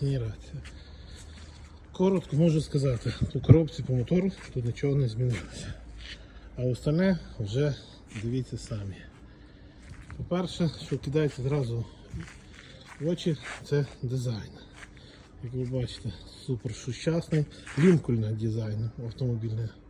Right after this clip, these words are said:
От стиль такий, жирний стиль. Дизайн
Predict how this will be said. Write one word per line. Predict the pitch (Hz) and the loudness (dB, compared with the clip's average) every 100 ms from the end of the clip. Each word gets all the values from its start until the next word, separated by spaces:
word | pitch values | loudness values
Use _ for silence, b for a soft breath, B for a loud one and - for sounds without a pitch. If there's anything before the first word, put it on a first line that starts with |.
| B B B B B B - - - - | B B B B B B -20 -20 -20 -12
От | 131 117 | -8 -8
стиль | - - - - 156 127 | -10 -14 -16 2 2 2
такий, | 113 110 113 - B B B B B B B B B B - - - - - - | -2 -6 -8 -8 B B B B B B B B B B -20 -20 -20 -20 -18 -8
жирний | 135 117 143 117 110 | -4 0 2 2 -2
стиль. | - - 113 98 - - - B B B B B - | -6 -8 -8 -8 -14 -20 -20 B B B B B -10
Дизайн | 117 113 131 117 | -8 -4 -2 -2